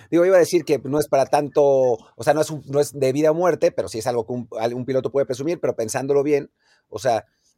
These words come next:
pues sí, quedar segundo lugar de, de la Fórmula uno, aunque sea una temporada, aunque seas Barrichello, o sea,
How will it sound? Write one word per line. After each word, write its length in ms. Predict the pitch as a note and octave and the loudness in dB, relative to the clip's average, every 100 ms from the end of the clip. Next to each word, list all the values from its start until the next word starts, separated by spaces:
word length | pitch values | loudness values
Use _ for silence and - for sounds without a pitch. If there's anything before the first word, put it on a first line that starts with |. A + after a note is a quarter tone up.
| _ _ _ _ | _ _ _ _
pues 120 | A#2+ | -10
sí, 140 | - F3+ | -8 2
quedar 220 | D3 D3+ | 2 2
segundo 320 | C#3 C#3+ C#3+ | -2 0 0
lugar 300 | B2+ B2 C3 | 2 2 2
de, 320 | A#2+ A2 - _ | 0 -2 -4 _
de 160 | G#2 | -10
la 120 | F#2+ | -8
Fórmula 360 | - A#2 B2+ G#2+ | -6 -6 -2 -2
uno, 220 | A2 C3 | 0 -2
aunque 180 | B2+ G2 | -6 -8
sea 100 | A#2 | -6
una 140 | A#2 | -6
temporada, 600 | A2+ F#2+ F2 F#2+ A2 C3 _ _ _ _ - | -8 -12 -10 -6 -4 -6 _ _ _ _ -6
aunque 240 | D3 A#2 | -6 -2
seas 360 | - C#3 C3+ A2+ | 2 4 4 2
Barrichello, 720 | A#2 G#2+ G2 B2+ A2+ C3+ - _ _ _ _ _ | 0 0 -2 0 0 -4 -10 _ _ _ _ _
o 120 | - G#2+ | -12 -2
sea, 720 | A#2+ A2 G#2+ G#2 G2+ G2 | 2 2 2 0 -2 -6